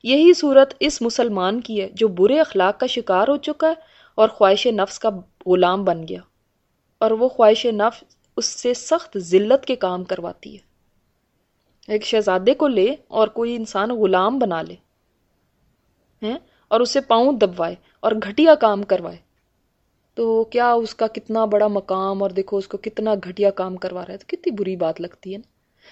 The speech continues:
तो इसी तरह जो इंसान अपने नफ्स का गुलाम बन जाता है, आप तो खुद शहजादी हैं, आपको अपने नफ्स को control करना है, ना कि उसको कहें कि वो आपको control करे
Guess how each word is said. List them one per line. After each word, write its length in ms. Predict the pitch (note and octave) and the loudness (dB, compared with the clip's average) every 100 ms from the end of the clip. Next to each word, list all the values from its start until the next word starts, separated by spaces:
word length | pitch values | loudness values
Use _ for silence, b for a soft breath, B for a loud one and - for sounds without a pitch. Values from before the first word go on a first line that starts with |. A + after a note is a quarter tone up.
| b b - | b b -4
तो 80 | |
इसी 280 | A#3 C4+ E4+ | -2 2 2
तरह 240 | F4 E4+ E4 | 4 4 2
जो 260 | A#3+ C#4+ | 2 2
इंसान 460 | E4 D4 C#4 C4 D4+ | 2 -2 -4 -2 -2
अपने 400 | C#4+ - B3 C#4 | -4 -6 -4 0
नफ्स 320 | A3 A#3 - | 2 0 0
का 120 | F#4+ | 0
गुलाम 420 | E4 C4+ G3+ G#3 | 2 4 2 2
बन 160 | G#3 F#3 | 0 -2
जाता 280 | E3+ - - | -6 -10 -18
है, 200 | - _ _ - | -20 _ _ -6
आप 340 | A#3 C#4 D4 - | -2 -2 -2 -4
तो 80 | D4+ | -6
खुद 180 | D4+ F4 | -4 -4
शहजादी 560 | - C4+ G#3 F#3+ G#3 | 0 0 0 -2 -6
हैं, 80 | A3+ - b b | -10 -14 b b
आपको 580 | A#3 C4+ E4+ F4 - G4+ | 0 4 2 2 4 4
अपने 460 | - - C4 C#4+ D4+ | 4 0 -2 0 2
नफ्स 260 | B3 - | 2 2
को 120 | - | 0
control 400 | D4+ C#4 A3+ A3+ | 2 4 4 2
करना 240 | A3+ A3 A#3 | 2 -2 0
है, 80 | E4 | 2
ना 140 | C#4+ | 2
कि 120 | F#4+ | 4
उसको 520 | F#4+ - D4 - F#4 | 2 0 -4 2 2
कहें 260 | G4 D#4 D4 | 4 4 2
कि 80 | F4+ | 0
वो 180 | D4 E4 | 4 4
आपको 240 | C4+ D4 | 4 2
control 380 | C#4+ A#3+ A3+ A3 | -2 2 2 2
करे 240 | A3 F#3+ | 0 -4